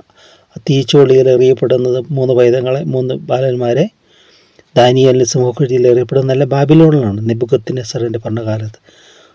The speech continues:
അന്ന് ഇസ്രായേലിൽ വന്ന് എല്ലാവരും പിടിച്ചുകൊണ്ട് പോയതാണ്. ഇസ്രായേൽ ആക്രമിക്കപ്പെട്ടു. കാരണം അവർ ദൈവത്തിൽ നിന്ന് അകന്നു. അപ്പോൾ ശിക്ഷയുടെ കാര്യത്തിൽ അവൻ എല്ലാവരോടും സമനായിരിക്കുന്ന പോലെ രക്ഷയ്ക്കും എൽ-, രക്ഷയും എല്ലാവർക്കും അവൻ ദാനം ചെയ്യുകയാണ്.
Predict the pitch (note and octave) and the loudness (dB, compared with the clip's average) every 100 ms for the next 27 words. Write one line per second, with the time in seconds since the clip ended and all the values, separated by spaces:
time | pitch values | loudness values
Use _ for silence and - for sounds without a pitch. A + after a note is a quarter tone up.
0 | _ B2 C#3+ D#3+ - D#3 D#3+ E3+ E3+ E3+ | _ 0 4 4 4 6 8 8 6 6
1 | E3 E3+ F3 F3 - D#3 - F3+ E3+ E3 | 6 8 8 6 2 -2 2 2 6 6
2 | D3+ A#2+ A#2 - C3+ B2+ B2 C#3+ C#3+ C3 | 6 4 -4 -2 0 -2 -4 -4 -2 -4
3 | A#2 G#2+ B2+ C3 C#3 D3 - - A#2 B2 | -8 -6 -4 -2 -2 -4 -6 -6 -2 2
4 | C3 B2+ B2 B2 A2 A#2+ A2+ A2 _ _ | 4 2 0 -2 -2 0 -2 -6 _ _
5 | _ D#3 - D#3+ - G3 G3 F#3 F3+ F3 | _ -2 0 0 4 6 6 6 6 6
6 | E3 F3 F3 G#3 A3 D4+ C3+ C#3+ D#3+ F#3 | 6 4 4 0 -10 -4 2 4 4 0
7 | C#4 C4+ C#3 C3 D3 E3+ F3 F#3+ G3 F3+ | -8 -8 0 4 6 8 8 8 6 4
8 | E3+ D#3+ D#3 D3+ D#3+ D3+ D3 C#3+ F3+ G#3+ | 4 4 4 2 0 2 2 0 -2 -8
9 | G#3+ A2+ A2 - D#3 D3+ - - C3+ A#2 | -6 -4 -4 2 4 4 0 -12 -2 0
10 | B2+ C3+ A2 - - D3 C#3+ B2 C3 C#3 | 2 2 0 2 4 4 6 4 4 2
11 | C#3 C#3+ C#3 A#2+ A#2 A#2 A#2 A2+ G#2+ G#2 | 0 -2 -4 -2 0 0 0 2 2 0
12 | G2 | -4